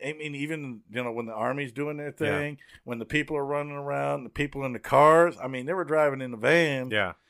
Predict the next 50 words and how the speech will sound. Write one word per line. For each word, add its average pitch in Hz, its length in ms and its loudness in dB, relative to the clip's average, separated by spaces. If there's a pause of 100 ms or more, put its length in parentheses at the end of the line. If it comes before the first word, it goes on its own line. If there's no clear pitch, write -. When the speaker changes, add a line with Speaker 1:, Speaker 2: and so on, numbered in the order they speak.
(160)
Speaker 1:
And 127 180 -4
you 147 80 -6
can 139 160 -8
hear 147 560 2 (220)
the - 80 -20
fucking - 320 -4
crickets. - 440 -6
Speaker 2:
Yeah. 120 120 -6 (240)
Speaker 1:
And 127 100 -4
Speaker 2:
We're 123 100 0
Speaker 1:
they're 123 140 0
Speaker 2:
not 143 240 4
Speaker 1:
dri-, 123 100 -6
and, 123 160 -8
and 127 320 2
I, 131 260 4 (100)
that's, 135 260 0
it's 135 220 -4
hilarious 117 500 -2
Speaker 2:
I 135 100 -4
Speaker 1:
to 127 60 -6
Speaker 2:
mean, 98 100 -6
Speaker 1:
me. 127 120 -4
Speaker 2:
I, 110 100 -10
I, 123 80 -10
I 135 80 0
get 127 220 -4
it, 110 120 -8
George. 104 340 -10
This - 200 -14
is 104 240 -16
the 104 100 -14
country, 117 600 -10
and 104 260 -14
I 101 40 -8
Speaker 1:
Yep. 120 120 -6
Speaker 2:
get 107 160 -8
that 101 120 -12
there's 98 160 -12
crickets - 480 -10
and, 98 200 -16
and 107 140 -12
animals 107 420 -12
in 107 60 -16
the 104 80 -16
country, 107 360 -14
but 101 200 -8 (220)
people 147 340 -10
can't 135 260 -10
hear 127 640 -12